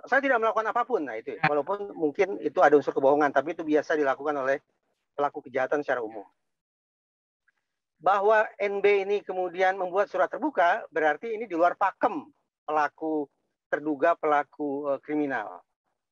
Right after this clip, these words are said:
Speaker 1: Di luar pakem. Apakah tindakan di luar pakem itu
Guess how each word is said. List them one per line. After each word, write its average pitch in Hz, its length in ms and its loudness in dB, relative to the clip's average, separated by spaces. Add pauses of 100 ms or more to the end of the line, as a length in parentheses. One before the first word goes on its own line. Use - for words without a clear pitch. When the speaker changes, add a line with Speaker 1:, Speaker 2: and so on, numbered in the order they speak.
(640)
Speaker 1:
Di 175 160 -10
luar 196 240 4
pakem. 151 400 -4 (800)
Apakah 202 480 2
tindakan 185 400 0
di 180 80 -6
luar 170 240 2
pakem 185 400 -2
itu 170 400 -4